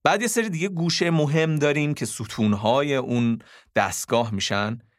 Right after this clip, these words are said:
که در واقع مقام‌های بعدی هستن که ما بعد از مقام درآمد می‌ریم سراغشون و دوباره فرود میایم به درآمد. در واقع به این گوشه‌های بعدی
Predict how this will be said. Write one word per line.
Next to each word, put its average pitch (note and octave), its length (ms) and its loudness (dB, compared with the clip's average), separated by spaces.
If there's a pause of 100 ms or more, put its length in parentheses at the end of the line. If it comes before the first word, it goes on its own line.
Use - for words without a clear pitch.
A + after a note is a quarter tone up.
(120)
که - 80 -6
در A2+ 160 4
واقع A2 220 -2
مقام‌های A#2+ 1300 0
بعدی B2 640 -2
هستن B2+ 420 -2
که A#2+ 180 -6
ما A2 220 0
بعد G#2+ 280 -2
از G#2 160 -4
مقام G2 320 -2
درآمد G2+ 460 0
می‌ریم G#2+ 200 0
سراغشون G2 840 -2 (100)
و - 40 -4
دوباره F#2+ 340 0
فرود A2 540 -2
میایم G#2 380 2
به G2 100 -2
درآمد. F2+ 560 -4 (220)
در A2+ 100 4
واقع A#2+ 160 0
به C#3 220 0
این D#3+ 180 4
گوشه‌های A#2 500 2
بعدی A2+ 720 0